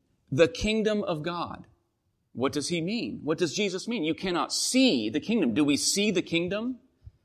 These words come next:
You cannot see. You can't know it or embrace it or value it or live for God's rule and ways without being regenerated, coming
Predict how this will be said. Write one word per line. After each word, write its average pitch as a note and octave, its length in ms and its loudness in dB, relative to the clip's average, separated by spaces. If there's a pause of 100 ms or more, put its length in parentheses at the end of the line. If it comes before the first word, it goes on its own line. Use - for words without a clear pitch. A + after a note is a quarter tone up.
(1500)
You D#3+ 100 2
cannot A3+ 360 4
see. - 540 0 (600)
You C#3+ 120 0
can't D#3 300 2
know C3 340 4
it G3+ 220 -8
or B2+ 160 4
embrace A2+ 560 2
it G3 180 2
or A#2 140 2
value F#3 640 2
it F#3+ 220 -6 (240)
or D#3 180 6
live F3+ 580 4 (340)
for F3+ 160 0
God's D#3+ 500 -2
rule F3+ 460 4
and D#3 220 2
ways D#3 600 -2 (680)
without C#3+ 720 0
being D3 220 6
regenerated, D#3 800 0 (1400)
coming D#3 420 0